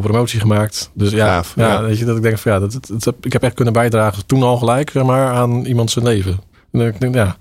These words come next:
Speaker 2: En wat was jouw toegevoegde waarde in dat stuk? Want ja, je, je kan hem of wel gevonden hebben, of je had het gesprek, of wat, eh
Speaker 1: Ehm, het was echt van A tot Z.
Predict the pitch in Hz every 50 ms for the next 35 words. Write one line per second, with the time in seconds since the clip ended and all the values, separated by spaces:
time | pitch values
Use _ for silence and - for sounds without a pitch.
0 | - - - - 113 113 113 117 - 120 120 110 120 120 117 120 117 - 127 117
1 | - 117 110 - 113 110 - - 120 110 104 104 110 117 117 85 101 113 113 110
2 | - - - 123 131 - - 95 92 - - 87 80 80 73 73 73 - - 87
3 | 90 - - 78 80 80 - - - 107 110 - - - 98 104 110 107 107 104
4 | 101 98 98 98 90 95 87 92 98 95 85 90 - 95 87 - - - - -
5 | 85 - 107 110 - - - - 90 90 92 - 95 92 92 - - 104 101 98
6 | 92 95 95 - 131 131 131 131 127 127 127 127 120 110 110 - - - 139 123
7 | - - 120 - 123 113 - - - 123